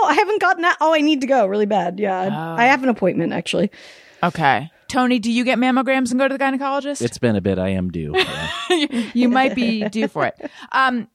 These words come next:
Speaker 2: all right. And then also, Babs, do you have a "Hey, go fuck yourself"?
Speaker 1: I do have a "Hey, go fuck yourself," and I actually switched mine because I was going to talk about a tree outside that's driving me crazy, but,
Speaker 2: Mm.
Speaker 1: like, who the fuck cares? Because
Speaker 2: I
Speaker 1: this is
Speaker 2: do,
Speaker 1: a,
Speaker 2: but, okay.
Speaker 1: this, I mean, it's too much to explain.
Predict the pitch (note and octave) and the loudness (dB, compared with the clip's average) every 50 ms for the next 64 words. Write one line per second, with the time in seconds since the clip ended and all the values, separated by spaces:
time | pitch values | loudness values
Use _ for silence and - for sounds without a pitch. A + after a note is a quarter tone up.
0 | _ _ _ _ _ _ _ _ - A#3+ C4 C4 A#3 F#3+ D3 - - - - C4 | _ _ _ _ _ _ _ _ 0 2 2 4 4 2 2 0 0 0 2 2
1 | C#4 D4+ D4+ - - C4+ D4+ A4+ A4 - - A3 F#3 - E3+ D#3 D#3 E3 - - | 4 2 2 2 2 2 2 2 0 0 0 0 0 2 2 2 2 2 0 -4
2 | - A3+ B3 D4+ F4 C4+ G3 D3+ D3+ D3 - G#3 G#3+ G#3+ G#3+ - B3 - - G#3 | -4 0 2 2 2 4 4 4 4 4 2 0 0 0 0 0 -2 -2 -2 -4
3 | - - F#3+ - D#3 B2+ - - _ _ _ _ _ _ - - - - - - | -4 -6 -10 -8 -6 -6 -6 -8 _ _ _ _ _ _ -20 -20 -20 -20 -20 -20
4 | - - - B3+ C4 A#3 E4+ G4+ G4+ F#4+ G4 D#4+ E4 D4 C4 C4+ B3+ - B3+ A#3+ | -12 -4 0 0 2 2 2 2 2 2 2 2 2 2 0 0 0 0 -2 -2
5 | - A#3+ A#3+ - B3+ A3+ - A#3+ A3+ - - C4 C#4+ - - G4+ E4 - - D#4+ | 0 0 0 2 2 2 2 2 0 2 2 0 0 2 2 2 2 2 2 0
6 | E4 - - - B3+ G#3 F#3 F3+ F3 F3+ F#3 F#3+ G#3+ - A#3+ G3+ A3 A3 A3 A#3+ | 0 0 0 0 2 2 2 2 4 2 2 2 2 0 2 2 2 2 4 2
7 | C#4 C4+ D4+ E4 E4 D#4+ C#4+ - - C#4 C4+ C4 C4+ B3 A#3+ A3+ - - A#3 A3 | 2 2 2 2 2 2 0 0 -2 -2 0 0 2 2 0 0 0 0 0 2
8 | A3+ A#3 A#3+ A#3 - B3 A#3+ A#3 B3 A#3+ - A#3+ A#3 A#3 A#3+ A#3 A3+ - A#3+ A3+ | 2 2 0 0 0 0 0 2 0 -2 0 0 0 0 0 -2 0 0 0 0
9 | A3+ A3 A#3 G#3+ A#3 G#3+ F#3+ F#3+ F#3 E3+ D#3+ D3+ - - C4+ B3+ - _ _ _ | 0 -2 -4 -2 -2 0 2 2 2 2 0 0 0 0 0 0 0 _ _ _
10 | - A3+ A3 _ - - G3+ F#3+ G3 G#3+ A3+ - - - - - _ - C4 - | -2 -2 -2 _ -4 -2 0 2 2 2 0 -2 -8 -20 -20 -16 _ -6 -4 0
11 | - D#4 C#4 A3+ D4 G4+ - - G#4 F#4 - F#4+ E4+ D#4 D4 C#4 C#4 B3 - E3 | 0 0 0 2 0 0 2 2 0 2 2 2 2 2 2 2 0 -2 -4 -8
12 | D#3+ - D3+ - - D3 D#3+ D4+ D#4 - - - _ _ _ _ _ _ - B3+ | -10 -10 -10 -10 -8 -2 0 0 0 0 -2 -8 _ _ _ _ _ _ 0 0
13 | D#4 E4 E4 D#4 C#4+ C4+ - _ _ _ _ _ _ _ - D#4 C#4 - - - | 2 4 4 4 4 2 0 _ _ _ _ _ _ _ 0 2 2 2 -2 -2
14 | - - - G4 F#4 F#4 - - D4 B3 G#3+ - - G#3+ F#3+ F#3 F3+ F#3 G#3 | -2 0 0 2 2 2 0 2 0 0 0 -2 -2 0 0 2 2 0 0